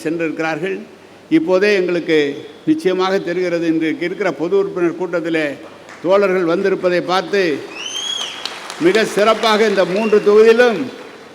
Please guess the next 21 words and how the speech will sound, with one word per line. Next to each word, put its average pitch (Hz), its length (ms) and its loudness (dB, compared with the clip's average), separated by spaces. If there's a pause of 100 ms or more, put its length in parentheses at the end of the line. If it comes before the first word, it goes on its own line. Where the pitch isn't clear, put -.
(140)
தமிழகத்தில் 214 520 2 (120)
அதிகமான 220 520 2
வாக்குகளை 208 460 0
பெறுகிற 190 280 2 (100)
தொகுதியாக 202 480 2
இது 170 140 6
இருக்கும் 208 320 2
என்பதில் 175 400 2
எங்களுக்கு 160 360 2 (540)
ஐயமில்லை. 185 460 6 (920)
எனவே 220 320 4 (380)
உங்களுக்கு 180 340 4 (120)
என்னுடைய 165 260 4 (460)
வாழ்த்துக்களை 196 540 2
தெரிவித்துக் 180 380 -2
கொள்கிறேன். 160 420 0 (520)
உங்களுடைய 170 340 4 (100)
செயல்பாட்டுக்கு 190 680 0 (300)
என்னுடைய 170 260 2 (140)
பாராட்டுதலையும் 190 760 0
நான் 156 140 2